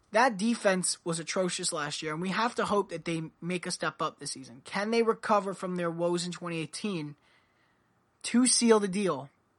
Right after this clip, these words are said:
for Andy Reid and company? Andy Reid has never won a Super Bowl. He's been,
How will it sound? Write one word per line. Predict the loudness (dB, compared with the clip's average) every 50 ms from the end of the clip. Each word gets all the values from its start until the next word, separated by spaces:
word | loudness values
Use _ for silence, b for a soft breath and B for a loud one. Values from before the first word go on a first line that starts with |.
| _ _ -16
for | -12 -8
Andy | -4 -4 -2 -2 -2 -4
Reid | -4 -4 -6
and | -6 -8
company? | -10 -10 -12 -14 -20 _ _ _ _ _ _ _ _ _ _ _ 0
Andy | 2 2 2 2
Reid | 0 2 2
has | 2 2 2
never | 6 6 6 6 6
won | 4 4 2
a | 2 0
Super | -2 -4 -6 -10 -12
Bowl. | -14 -14 -14 -14 _ _ _ _ _ _ _ _ _ _ _ _ _ _ -6
He's | -6 -4 -4
been, | -2 2 4 4 4 2 0 -6